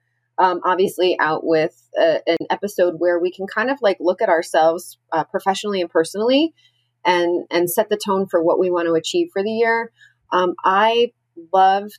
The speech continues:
to set goals for myself. I get, I get bored really quick. So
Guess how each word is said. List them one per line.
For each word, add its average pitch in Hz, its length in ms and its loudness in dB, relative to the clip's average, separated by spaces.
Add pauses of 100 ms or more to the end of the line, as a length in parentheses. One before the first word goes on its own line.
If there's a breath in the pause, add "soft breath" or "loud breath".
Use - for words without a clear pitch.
(160)
to 190 160 -2
set - 280 -2
goals 175 280 0
for 196 140 -6
myself. 196 580 0 (100)
I 190 120 -2
get, 175 380 4 (520)
I 208 80 -12
get 196 200 -6
bored 170 320 -2
really 165 360 -2
quick. - 400 -6 (460)
So 165 320 0